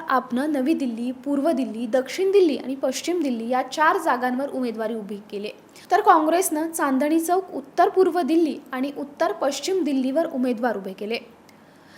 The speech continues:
निवडणुकीच्या काळात सर्वोच्च न्यायालयानं अरविंद केजरीवाल यांना प्रचारासाठी अंतरिम जामीन मंजूर केला.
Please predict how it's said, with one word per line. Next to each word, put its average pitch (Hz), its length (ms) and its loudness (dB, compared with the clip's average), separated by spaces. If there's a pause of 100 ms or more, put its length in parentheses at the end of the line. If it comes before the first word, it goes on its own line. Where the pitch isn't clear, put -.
(300)
निवडणुकीच्या 427 680 4
काळात 294 640 2
सर्वोच्च 349 500 2
न्यायालयानं 277 560 2 (160)
अरविंद 359 340 2
केजरीवाल 285 640 0
यांना 247 280 -6
प्रचारासाठी 285 800 -4
अंतरिम 277 440 -4
जामीन 254 380 -2
मंजूर 202 340 -8
केला. 226 240 -4